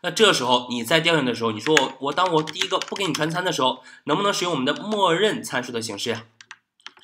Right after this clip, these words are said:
好，保存，我们来运行一下，这时候就已经报错了。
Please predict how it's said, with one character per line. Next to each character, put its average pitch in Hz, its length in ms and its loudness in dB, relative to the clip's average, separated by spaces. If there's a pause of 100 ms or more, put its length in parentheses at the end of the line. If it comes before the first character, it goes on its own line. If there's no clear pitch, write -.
(120)
好， 110 240 -2
保 98 140 0
存， 120 460 -6
我 95 60 -10
们 90 80 -8
来 90 60 -6
运 107 160 -4
行 87 180 -10
一 82 60 -12
下， 92 300 -6 (440)
这 127 160 0
时 110 140 -4
候 85 80 -8
就 90 140 -12
已 80 80 -12
经 82 180 -16
报 92 140 -2
错 95 200 -6
了。 - 260 -12